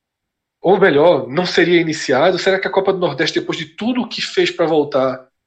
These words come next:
não seria iniciado? Ou será que ia se ligar um, um, um foda-se mesmo, sabe? E, e tratar, é, o vírus como uma gripe, né? Como uma gripezinha, utilizando a expressão do presidente,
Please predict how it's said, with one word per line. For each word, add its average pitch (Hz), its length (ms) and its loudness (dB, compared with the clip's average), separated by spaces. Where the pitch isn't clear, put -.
não 196 100 2
seria 180 280 0
iniciado? 190 460 -4
Ou 311 60 -2
será 233 260 0
que - 460 -6
ia 180 180 2
se 180 220 -6
ligar 143 640 2
um, 165 60 -10
um, 151 680 -6
um 160 40 -10
foda-se 147 640 0
mesmo, 127 360 -2
sabe? 127 520 -6
E, 131 60 -2
e 135 520 -2
tratar, 151 800 2
é, 127 440 -2
o 180 100 4
vírus 151 380 -2
como 208 160 -4
uma 247 140 2
gripe, 175 340 -2
né? 135 180 -6
Como 139 240 -10
uma 135 80 -2
gripezinha, 135 720 -8
utilizando 123 380 -6
a 123 40 -8
expressão 117 420 -8
do - 80 -20
presidente, 131 800 -4